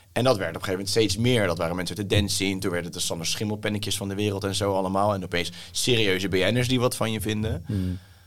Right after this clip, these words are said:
Speaker 1: Maar ergens toch zo geloven in waar jij gelooft, dat het je allemaal waard is ergens.
Speaker 2: Hmm.
Speaker 1: E-, en ik, ik zou liegen als ik zou zeggen dat het me niet zou raken, weet je wel.
Speaker 2: Hmm.
Speaker 1: Het, het raakt je natuurlijk wel. Het raakt je vooral nog in het onrecht van, "Ja, maar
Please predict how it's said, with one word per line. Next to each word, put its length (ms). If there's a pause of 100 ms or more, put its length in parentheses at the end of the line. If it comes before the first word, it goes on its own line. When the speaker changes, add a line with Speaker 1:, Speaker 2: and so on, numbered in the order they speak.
(760)
Speaker 1:
Maar 420
ergens 540
toch 260
zo 520 (1120)
geloven 600
in 120
waar 160
jij 200
gelooft, 420
dat 140
het 180
je 80
allemaal 240
waard 280
is 120
ergens. 580
Speaker 2:
Hmm. 360 (500)
Speaker 1:
E-, 60 (100)
en 200
ik, 140 (1080)
ik 80
zou 200
liegen 360
als 180
ik 80
zou 120
zeggen 180
dat 120
het 100
me 60
niet 160
zou 180
raken, 480
weet 200
je 60
wel. 100
Speaker 2:
Hmm. 80
Speaker 1:
Het, 80
het 100
raakt 260
je 60
natuurlijk 280
wel. 80
Het 100
raakt 200
je 60
vooral 360
nog 160
in 60
het 120
onrecht 580
van, 160
"Ja, 100
maar 240